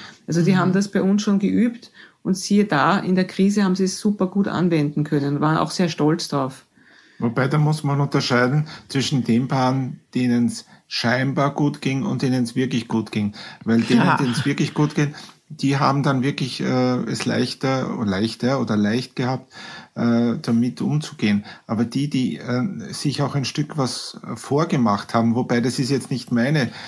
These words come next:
Speaker 3: meine, äh, Definition, sondern das sagen die jetzt selber, die haben
Speaker 2: Mhm.
Speaker 3: halt bis jetzt eher das unter den Teppich gekehrt. Und jetzt, wo sie so viel zu Hause waren, ist da natürlich aus dem Teppich was rausgeschwupst. Im Gegenteil,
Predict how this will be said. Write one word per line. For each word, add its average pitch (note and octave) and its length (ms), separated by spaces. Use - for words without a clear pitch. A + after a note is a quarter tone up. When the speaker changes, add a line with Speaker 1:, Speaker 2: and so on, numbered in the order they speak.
Speaker 3:
meine, B2 380
äh, A#2 240
Definition, A#2 680
sondern A#2 260
das A#2 200
sagen B2 260
die B2 120
jetzt A#2 200
selber, C3+ 500
die C3+ 100
haben C#3 180
Speaker 2:
Mhm. C3+ 40
Speaker 3:
halt C#3+ 240
bis - 200
jetzt B2+ 300
eher C3 260
das C#3+ 180
unter C#3 280
den B2 220
Teppich D3 380
gekehrt. A2 440
Und A2+ 100
jetzt, B2 360
wo B2+ 80
sie A#2+ 140
so A#2 220
viel A#2+ 320
zu - 240
Hause C#3+ 400
waren, A#2+ 420
ist D3+ 320
da C3+ 160
natürlich D3 460
aus B2 240
dem C3 200
Teppich A2+ 420
was C3 160
rausgeschwupst. A#2+ 920
Im B2+ 160
Gegenteil, C#3+ 480